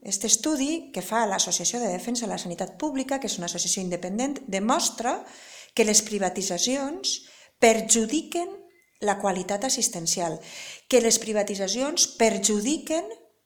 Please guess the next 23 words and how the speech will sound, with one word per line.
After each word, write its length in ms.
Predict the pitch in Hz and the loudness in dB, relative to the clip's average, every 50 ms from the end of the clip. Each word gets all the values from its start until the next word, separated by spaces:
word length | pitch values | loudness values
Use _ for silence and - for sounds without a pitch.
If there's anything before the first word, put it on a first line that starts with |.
| _ _ _ _ _ _ - | _ _ _ _ _ _ 0
als 240 | 214 190 190 - - | 2 2 4 4 4
ciutadans 420 | 220 185 180 175 165 175 190 - | 2 2 0 0 0 0 0 0
i 60 | - | 0
ciutadanes, 580 | - 269 - 180 160 160 156 151 151 160 - - - | -2 -2 -2 -4 -4 -4 -8 -10 -8 -8 -8 -2 -2
perquè 240 | 214 202 208 196 - - | -2 -2 -2 -4 -6 -6
perjudiquen 760 | 170 165 - - 170 160 190 226 226 - 247 247 269 330 - - - - - - - - - _ _ - | -8 -6 -6 -8 -6 -4 -6 -6 -4 -2 -4 -2 -2 -4 -8 -12 -16 -20 -20 -20 -20 -20 -20 _ _ 0
que 80 | - 196 | 0 2
els 160 | 180 180 160 | 2 2 0
diners 320 | 180 180 196 208 - - 208 - | -2 0 2 6 4 4 4 4
públics 500 | 320 311 277 294 302 359 330 - - - - - - _ - | 0 0 0 0 -2 -2 -2 -2 -4 -4 -6 -20 -20 _ -12
vagin 580 | 180 180 226 254 - - - 285 302 339 370 349 | 0 4 4 4 4 4 4 2 2 2 0 -4
primordialment 880 | - 233 220 196 180 175 180 190 220 240 247 254 247 254 269 302 311 - - | -2 -2 0 0 0 -2 -2 0 0 2 2 2 2 0 0 -2 -2 -2 -2
al 160 | 196 180 170 | -2 -2 -2
benestar 540 | 180 180 170 170 170 165 - - 233 240 285 311 - - 208 | -4 -4 -4 -2 -2 -2 0 0 0 0 0 -2 -6 -8 -4
dels 220 | 214 185 180 - | -4 -2 -2 -2
pacients 500 | - 185 - - 262 269 294 330 330 - - - - - - | -4 -4 -4 -2 -2 -2 -2 -2 -4 -6 -8 -14 -18 -12 -8
en 160 | - 180 180 | -6 -6 -4
comptes 320 | - 254 262 269 269 240 233 | -2 -2 -2 -2 -2 -2 -2
d'anar 300 | 233 233 240 277 - - - | -2 -2 -2 -4 -4 -6 -4
a 100 | 202 190 | -4 -4
omplir 380 | 190 190 196 233 240 277 285 285 | -4 -4 -4 -2 -2 -2 -2 -2
les 180 | 277 269 226 208 196 | -4 -4 -4 -4 -6
butxaques 540 | 202 202 - 220 214 - 269 277 294 - | -6 -6 -6 -8 -8 -8 -8 -6 -6 -6